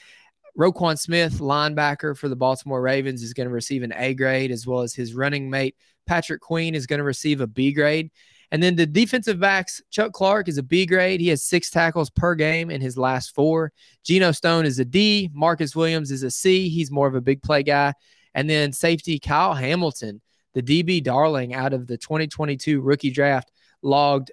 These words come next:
ninety-one percent of snaps in week fourteen. So the usage is trending upwards for Kyle Hamilton, which is healthy to see.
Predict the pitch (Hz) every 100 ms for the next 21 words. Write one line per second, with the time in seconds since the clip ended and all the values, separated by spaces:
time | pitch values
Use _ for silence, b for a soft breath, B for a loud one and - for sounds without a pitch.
0 | - 123 147 175 143 147 156 143 127 151
1 | 151 120 - 147 143 - 131 120 127 160
2 | 170 - 131 - 151 151 131 139 123 120
3 | 151 - 135 120 110 - 156 139 120 156
4 | 190 196 123 113 - b b b 131 123
5 | 143 139 143 151 131 127 127 135 123 139
6 | 139 139 123 - 147 123